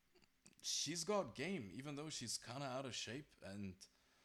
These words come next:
she's fairly inconsistent and kinda erratic, but Ka-, Kamila Rakhimova can play for sure. Uh, Sasnovich versus Toyar, really ugly match.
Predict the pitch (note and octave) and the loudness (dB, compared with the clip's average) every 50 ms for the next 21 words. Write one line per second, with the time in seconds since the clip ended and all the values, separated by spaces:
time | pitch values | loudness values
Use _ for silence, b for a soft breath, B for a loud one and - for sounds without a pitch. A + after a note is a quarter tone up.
0 | B B B B B B B B B B B _ _ - _ _ _ _ _ - | B B B B B B B B B B B _ _ -20 _ _ _ _ _ -14
1 | A2 G#2 F#2+ F2+ F2 - - - G#2+ - - - A#2 A#2 B2 A#2+ A#2 A#2 - A#2+ | -12 -10 -8 -8 -6 -4 -2 -2 0 0 0 0 0 0 0 0 0 -2 0 0
2 | G#2+ G2 - A2+ A2+ - - E3 D#3 C3 G#2+ G2 F#2+ F2 F2 - - - A2 A2+ | 0 0 0 2 2 0 0 0 -4 -4 -4 -6 -6 -6 -8 -10 -6 -4 -4 -2
3 | G#2+ F#2 F2 F2+ F#2+ G#2+ - - G2+ G2+ - - A2+ A2 G#2 F2 - - A2 - | -2 -4 -4 -4 -4 -4 -2 -2 -4 -4 -4 -4 -4 -2 -2 -4 -8 -12 -12 -8
4 | A2 G2 F#2 F#2+ F#2 - A2 G#2+ A#2+ D3 D#3 C3+ C3 B2 - A#2 A2 B2+ C3 A#2 | -6 -6 -6 -6 -8 -8 -6 -6 -6 -6 -6 -6 -6 -6 -6 -6 -8 -6 -8 -8
5 | G2+ - G2 F2+ - G2+ F#2 F2+ - - - - - - - - - _ _ _ | -10 -10 -12 -12 -12 -14 -14 -14 -16 -14 -14 -14 -12 -14 -16 -20 -20 _ _ _
6 | _ _ _ _ _ _ _ _ _ _ _ B B B B B B B B B | _ _ _ _ _ _ _ _ _ _ _ B B B B B B B B B
7 | B B B B B _ _ - - F#2+ F#2+ G#2 - C3+ C3 B2+ - D3+ C3 C3+ | B B B B B _ _ -10 -8 -4 -2 0 0 0 0 -2 -2 -4 -2 -4
8 | C3 - - A#2+ A#2 A2+ - G2+ - - - - A2 G2+ G2+ A2+ D3+ E3+ D#3+ B2 | -4 -4 -4 -4 -4 -4 -2 -2 -2 -4 -4 -2 -2 -2 0 -2 -2 -2 -4 -4
9 | A2+ A2+ G#2+ F#2+ G#2+ G2+ G2+ G2+ F#2 F#2 G#2 A#2 B2 A#2+ - - - - | -4 -4 -4 -6 -6 -6 -6 -8 -6 -4 -4 -6 -6 -6 -6 -8 -8 -8